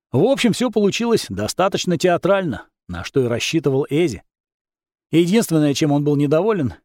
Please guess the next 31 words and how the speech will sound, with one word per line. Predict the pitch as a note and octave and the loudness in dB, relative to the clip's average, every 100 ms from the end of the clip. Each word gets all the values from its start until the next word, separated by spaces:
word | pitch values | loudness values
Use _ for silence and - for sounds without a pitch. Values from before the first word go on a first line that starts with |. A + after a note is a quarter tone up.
| _ | _
так | F2+ G2+ | -12 -8
это | G#2 | -6
высоким | G#2+ - G#3 E3+ C#3+ | -4 -2 0 0 0
ростом | F#3+ - B2+ | 0 -2 -2
Валдемара, | C#3+ C#3+ D#3 F3 A2 - - | 0 0 2 0 -2 -8 -12
которому | G2+ G#2+ G#2 A2+ | -6 -2 0 0
из-за | A2 A#2+ | -2 -2
низкого | C3+ B2+ - A2+ | -2 -2 -2 -4
потолка | A2+ A#2+ A#2 F#3 G3 - _ _ _ - | -2 -2 -2 -2 -4 -6 _ _ _ -8
приходилось | C#3+ G3+ G#3+ A#3 - | -2 0 0 -2 -2
чуть | A3 F3 | -4 -4
пригибаться, | G3 E3+ F3+ D3 E3 - C3+ - _ _ _ _ | -2 0 2 2 0 -2 -6 -6 _ _ _ _
что | - F#2+ | -14 -8
немного | F#2+ D#3 F3+ B2+ | -6 -4 -4 -4
портило | F3 D#3+ A2+ G2 - | -2 -2 -4 -6 -6
произведённый | F#2+ G2 F#2+ G2+ C3+ A#2 A2+ | -6 -4 -4 -2 0 -2 -4
эффект. | A2+ G2+ C3 B2 - _ _ _ _ _ _ _ _ _ _ _ _ _ - | -6 -4 -4 -4 -12 _ _ _ _ _ _ _ _ _ _ _ _ _ -2
Кудесник | G#3 A#3+ G#3+ D3+ - | 2 2 2 0 0
подошёл | C3+ C3+ D3+ C3 | 0 0 0 -2
к | |
столу | - B2+ E3+ A#3 E3+ _ _ _ - | -2 -2 0 -2 -4 _ _ _ -6
и | D3 | -2
водрузил | D#3+ C3 B2+ A#2 E3 | 0 0 0 0 0
на | A#2+ | 0
него | G#2+ B2 D3 | 0 -2 -2
свою | A2 A2+ C3 | -2 -2 0
ношу. | A#2+ D3 - E2+ _ _ _ _ _ _ _ _ _ - | -2 -4 -6 -12 _ _ _ _ _ _ _ _ _ -4
Тут | - A3+ | -2 2
же | G3+ | 0
приблизился | G3+ B2 A#2+ B2+ A2+ - F#2+ | 0 -2 0 0 -2 -4 -4
Эзи | E3 A3 G#3 E3+ | 0 0 0 -4